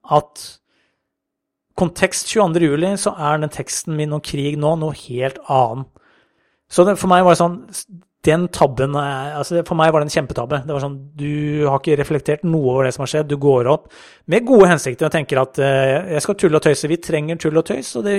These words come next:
gjorde vi høyst sannsynligvis. Men jeg, for meg var det sånn, vet du hva?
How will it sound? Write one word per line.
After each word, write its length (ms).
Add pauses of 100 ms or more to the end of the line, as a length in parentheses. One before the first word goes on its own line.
gjorde 320
vi 100
høyst 220
sannsynligvis. 500
Men 220
jeg, 420
for 120
meg 180
var 100
det 60
sånn, 100 (400)
vet 140
du 60
hva? 100